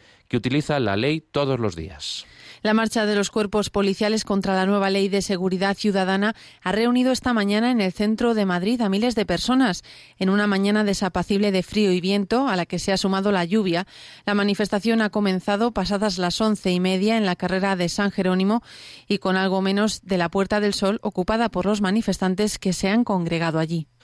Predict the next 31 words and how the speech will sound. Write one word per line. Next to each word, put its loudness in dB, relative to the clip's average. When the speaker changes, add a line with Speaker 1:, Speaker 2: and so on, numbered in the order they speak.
Speaker 1:
Aunque 0
Sol 0
estaba -2
cortada -2
al -2
tráfico, -2
se -4
podía 0
caminar 0
sin -2
dificultad -4
por -2
la 2
emblemática -2
plaza, -2
más -2
colorida 0
que -2
de -2
costumbre 0
por -2
la 0
mayoritaria 0
presencia -2
de 0
banderas 0
españolas 0
que -2
protagonizan -2
la 0
manifestación. -2